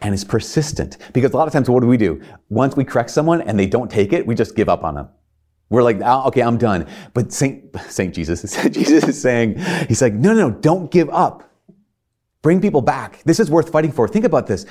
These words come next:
What other relationship do we have in this world where we might bring a third party in to save the relationship? That when the relationship is one, one where people have been hurt, what's one relationship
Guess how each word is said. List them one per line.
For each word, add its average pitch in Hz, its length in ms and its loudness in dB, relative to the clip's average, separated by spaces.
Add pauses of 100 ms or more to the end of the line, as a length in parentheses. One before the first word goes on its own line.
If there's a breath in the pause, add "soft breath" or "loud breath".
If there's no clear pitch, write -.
(300 loud breath)
What - 440 -2
other 156 200 2
relationship 113 680 0
do 113 80 -2
we 139 120 4
have 127 400 0
in 120 140 2
this 123 220 0
world 90 500 0 (200 loud breath)
where 131 160 4
we 135 160 4
might 127 340 2
bring 139 180 0
a 120 60 -2
third 127 400 2
party 113 340 0
in 95 640 -2 (260 loud breath)
to 120 100 0
save 120 360 0
the 117 80 4
relationship? 82 720 -2 (840)
That 160 120 2
when 143 100 2
the 139 60 4
relationship 156 500 2
is 113 140 2
one, 110 340 0
one 120 220 2
where 113 120 2
people 139 260 0
have 117 100 -2
been 85 120 -2
hurt, - 440 -4 (380 loud breath)
what's - 200 -2
one 170 160 0
relationship 156 580 0